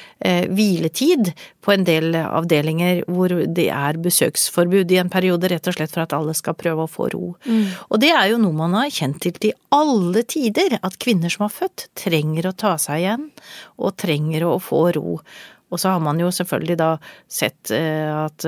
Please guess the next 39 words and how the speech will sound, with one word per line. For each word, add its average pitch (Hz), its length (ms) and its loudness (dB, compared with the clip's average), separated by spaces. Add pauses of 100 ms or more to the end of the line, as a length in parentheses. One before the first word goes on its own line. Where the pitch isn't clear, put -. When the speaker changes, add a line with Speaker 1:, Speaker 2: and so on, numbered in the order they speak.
Speaker 1:
man 160 240 -4
i 165 80 -4
gammel 165 300 -2
tid 170 240 -4
hadde 165 380 -2
seks - 320 -2
uker, 156 340 -2
eller 165 300 0
hva, 165 260 -2
hva, 196 200 2
man 208 240 6
lå 190 180 4
i 202 40 2
senga 185 400 2
i 247 60 2
seks 240 260 2
uker. 254 300 4
Speaker 2:
Mm. 185 320 0 (100)
Speaker 1:
Og - 80 -4
det 151 120 0
var 214 60 0
sikkert 220 560 2
ikke 262 140 2
bra 185 160 6
i 214 40 4
det 262 140 0
hele - 380 0
tatt, - 260 0
med 220 140 2
tanke 220 420 0
på 208 120 2 (500)
<laughs> - 520 -4
blodpropp 208 600 2
og 226 340 6
annet 254 280 -2
som 220 300 0
kunne 220 340 2 (220)
oppstå. - 500 0
Men, 233 280 4